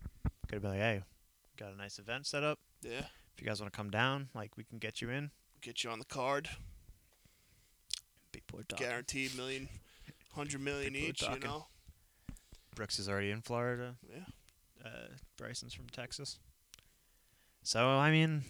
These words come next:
Speaker 2: Yeah,
Speaker 1: good
Speaker 2: I
Speaker 1: for
Speaker 2: don't
Speaker 1: golf.
Speaker 2: I, yeah, that is good for golf. I'm, I'm with it. I'm with the drama. I'm with the, you know, the internet nonsense.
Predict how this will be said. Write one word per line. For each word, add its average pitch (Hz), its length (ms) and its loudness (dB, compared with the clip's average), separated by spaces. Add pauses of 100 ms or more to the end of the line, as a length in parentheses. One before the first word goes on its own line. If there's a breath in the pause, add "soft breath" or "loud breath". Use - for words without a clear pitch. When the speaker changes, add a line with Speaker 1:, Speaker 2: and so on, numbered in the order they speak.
(120)
Speaker 2:
Yeah, - 60 6
Speaker 1:
good 147 140 12
Speaker 2:
I - 40 2
Speaker 1:
for 175 100 10
Speaker 2:
don't 147 120 8
Speaker 1:
golf. 147 460 12
Speaker 2:
I, 180 100 -16 (100)
yeah, 123 220 -6
that 135 180 0
is 147 120 0
good 123 180 -10
for - 100 -14
golf. 95 380 -12
I'm, 147 240 -6
I'm 160 220 -4
with 131 240 -6
it. 123 160 -4 (100)
I'm 156 160 -2
with 165 140 0
the 147 60 0
drama. 135 520 0
I'm 135 120 -8
with 147 160 -6
the, 127 240 -4 (920 soft breath)
you 131 120 -2
know, 120 180 0
the 120 120 -2
internet 131 360 0
nonsense. 123 720 -4